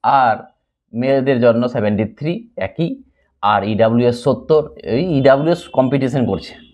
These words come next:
ঠিক আছে? এসসি তেতাল্লিশ, দুটোই তেতাল্লিশ, চুয়াল্লিশ, এসটি তেতাল্লিশ, এই যে কাট অফগুলো দেখো, এগুলো হচ্ছে কাট অফ তোমাদের।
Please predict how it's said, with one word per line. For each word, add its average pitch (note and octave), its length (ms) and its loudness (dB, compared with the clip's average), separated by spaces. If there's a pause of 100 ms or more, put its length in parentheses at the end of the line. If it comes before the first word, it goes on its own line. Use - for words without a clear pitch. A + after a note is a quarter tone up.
(100)
ঠিক - 100 -6
আছে? - 280 -2 (220)
এসসি A#2+ 400 -2
তেতাল্লিশ, B2+ 640 0 (140)
দুটোই A#2 240 -4
তেতাল্লিশ, B2 500 -2
চুয়াল্লিশ, A2+ 520 2
এসটি C3 540 -6
তেতাল্লিশ, A#2 380 -4 (340)
এই E3+ 200 -2
যে D#3+ 80 -2
কাট G2 180 -2
অফগুলো E2 220 -4
দেখো, C#2+ 200 -10 (480)
এগুলো C#3+ 180 -6
হচ্ছে A#2 180 -12
কাট - 180 -12
অফ F2 120 -14
তোমাদের। - 300 -18